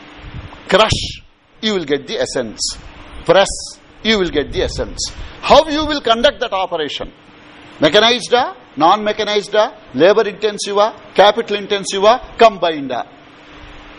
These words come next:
This is the important part that we must understand it.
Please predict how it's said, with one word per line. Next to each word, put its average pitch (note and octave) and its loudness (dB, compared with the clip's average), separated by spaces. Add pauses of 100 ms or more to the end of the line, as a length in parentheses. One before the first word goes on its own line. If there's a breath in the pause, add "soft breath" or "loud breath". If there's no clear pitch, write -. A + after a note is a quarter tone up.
(2750)
This B2+ 0 (100)
is D3 0 (1160)
the C3 -2 (120)
important C3 -2
part A#2+ 2
that A2+ -2
we A#2 -4
must - -2 (260)
understand A#2+ -2
it. - -12